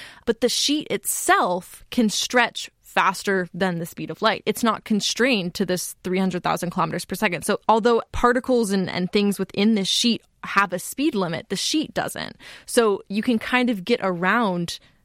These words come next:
this. It's kind of like you can walk on a train, right? You, you, you have your speed on a train. Maybe you're walking, you know, f-, four kilometers per hour or something, but the train itself could be moving ninety kilometers per hour.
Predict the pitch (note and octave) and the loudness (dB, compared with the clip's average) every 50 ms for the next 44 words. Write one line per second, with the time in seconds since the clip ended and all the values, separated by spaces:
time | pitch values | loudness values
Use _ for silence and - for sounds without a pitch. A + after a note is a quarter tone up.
0 | _ - F3+ E3 G#3+ G3+ F#3 F#3 - - - - - F3 E3 D#3+ F3 - _ - | _ -6 -2 0 2 2 0 0 -4 -6 -8 -8 -10 -12 -12 -12 -14 -16 _ -2
1 | - A3+ - - - - C4+ C4+ B3 C4 B3 G#3+ - A3 A3 - A#3+ G3+ F#3 F3+ | -2 -2 -2 -2 -2 0 2 2 4 2 2 2 0 -2 0 0 2 2 2 2
2 | F#3+ G3 G#3+ - A3+ G3+ F#3+ F3+ F3 - - - A3+ A3 F3 E3+ D3 E3 F#3+ - | 2 2 2 2 0 0 0 0 -2 -2 -2 -2 0 0 0 -2 -2 -4 -2 0
3 | - F3+ F#3+ - F#3 F#3+ F#3 - - - - F#3 F#3 F#3+ - - F3 F#3+ F#3 - | 0 0 0 0 -2 -4 -4 -4 -6 -10 -8 -6 -6 -6 -4 -4 -6 -6 -4 0
4 | A3 G#3+ G3+ E3+ F#3 F#3 - - - G#3+ G3 G3 G3 F#3 F#3 - - F3 F3+ F#3 | 0 0 0 0 -2 -4 -4 -4 -4 0 0 2 2 0 0 -2 -2 -2 0 0
5 | F3 F3 E3+ E3+ E3 E3 D#3+ D#3+ E3+ - E3+ E3 E3+ E3+ - - - - - - | 0 0 -2 -2 -2 0 -2 -2 -2 -4 -4 -4 -4 -4 -6 -8 -14 -18 -12 -6
6 | - F3 F#3 F3 - - _ - - - - - - G3 F#3 F3+ F3+ F3+ E3 - | -2 -2 -2 -2 -4 -8 _ -20 -18 -18 -12 -4 -2 0 0 2 0 -2 -4 -4
7 | - F#3+ E3+ F3 E3+ E3 F3 F3 - - F#3 - E3+ E3+ E3+ E3 F3+ F#3 - F3+ | -2 -2 0 0 0 0 0 -2 -2 -2 0 0 2 2 0 0 -2 -2 -2 0
8 | F3 G#3+ A3+ A3+ A#3+ B3 A#3+ - - E4+ E4 D4 C4 - - F4 D#4+ C#4 C#4+ - | 0 2 2 2 0 0 -2 0 0 2 2 2 0 2 2 4 4 4 2 0
9 | - - A#3+ G#3+ A#3+ A#3+ A3+ A#3 A#3+ A#3+ B3 A#3+ G#3+ - G3 G#3+ A#3 C4 B3+ A#3 | 0 -2 0 2 4 4 4 4 2 2 2 0 0 2 2 2 4 4 2 2
10 | A3 - A3+ F3 D#3+ D#3+ - - E3+ - - - - - - A2 - - | 2 2 0 0 0 0 -2 -4 -6 -6 -4 -2 0 0 0 -2 -4 -6